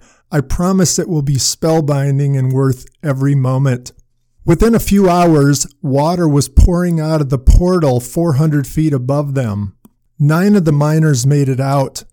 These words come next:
but the other nine, the Q Creek Nine, were trapped four hundred feet below. Within those frantic first few moments, the Q Creek Nine miners did three things.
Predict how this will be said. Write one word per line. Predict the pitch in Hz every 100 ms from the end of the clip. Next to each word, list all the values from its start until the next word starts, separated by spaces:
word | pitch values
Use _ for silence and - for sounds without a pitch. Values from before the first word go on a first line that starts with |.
| -
but | 143 -
the | 160
other | 170 180
nine, | 160 139 131 127 113 123 160
the |
Q | 156 - 233 220
Creek | - 147 135 131
Nine, | 131 127 131 131 - _
were | 160
trapped | 160 - 185 185 135 - - _
four | - 160 135
hundred | 160 151 135
feet | - 151 147
below. | 139 131 135 135 113 - _ _ _
Within | 175 - 226 214
those | 185 160 -
frantic | 175 185 185 190 -
first | 165 160 -
few | 160 143
moments, | 143 147 143 127 - _
the | 170
Q | - 233
Creek | - 220 208 190
Nine | 160 165 165
miners | 147 151 156 151 131
did | - 147 131
three | - 151 160
things. | 160 156 156 131 110 -